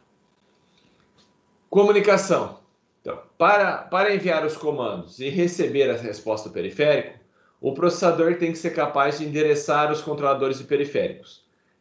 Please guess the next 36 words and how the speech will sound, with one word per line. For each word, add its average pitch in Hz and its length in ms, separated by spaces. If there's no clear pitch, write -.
Então, 127 600
eu 165 240
preciso 165 520
mandar 165 340
a 156 100
informação 147 880
pra 127 180
minha 147 180
placa 131 280
de 117 80
som, 127 440
pra 127 140
minha 143 160
placa 127 260
de 113 80
rede, 123 680
pra 113 140
minha 131 180
placa 135 260
de 123 100
vídeo. 143 640
Então, 131 180
pras 175 200
placas 196 440
que - 100
tem 143 140
lá 135 120
dentro, 135 500
ou 147 360
pro - 80
teclado, 123 640
ou 120 80
pro 127 180
mouse 120 500
fazer 117 300
leitura, 117 720